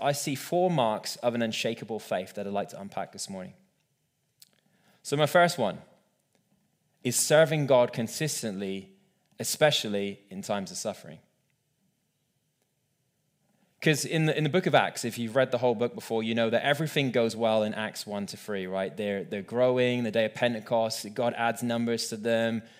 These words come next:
signs and miracles, you know, the, the word is spreading, this movement is on fire, everyone wants to be a part about it, they're getting publicity, everything. It's all going good, right? But then you get to chapter four, and the wheels start to come off a little bit.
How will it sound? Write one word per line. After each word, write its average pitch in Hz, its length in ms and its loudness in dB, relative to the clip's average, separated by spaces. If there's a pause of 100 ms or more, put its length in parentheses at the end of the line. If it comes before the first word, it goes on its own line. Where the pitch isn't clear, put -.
(220)
signs 123 460 0
and 117 80 0
miracles, 120 920 0
you 104 60 -10
know, 110 180 0
the, 107 160 -2
the 117 120 -6
word 127 340 4
is 110 80 -4
spreading, 120 680 2
this 123 240 -2
movement 117 520 -2
is 107 160 -4
on 104 160 -2
fire, 117 640 4 (260)
everyone 117 400 2
wants 113 160 0
to - 60 -10
be 110 80 -4
a 101 40 -4
part 113 300 4
about 107 240 0
it, 107 240 0
they're 110 80 -6
getting 110 260 -2
publicity, 107 560 -2
everything. 101 380 -6 (320)
It's 120 100 -6
all 147 140 4
going 135 280 4
good, 110 380 2
right? 120 240 2 (640)
But 127 60 -6
then 151 140 4
you 185 80 4
get 180 200 8
to 147 60 -4
chapter 123 640 2 (500)
four, 98 560 2 (640)
and 117 100 0
the 120 80 0
wheels 127 240 2
start 117 220 2
to - 40 -14
come 113 200 0
off 107 180 -6
a 98 40 -6
little 92 160 -6
bit. 82 200 -12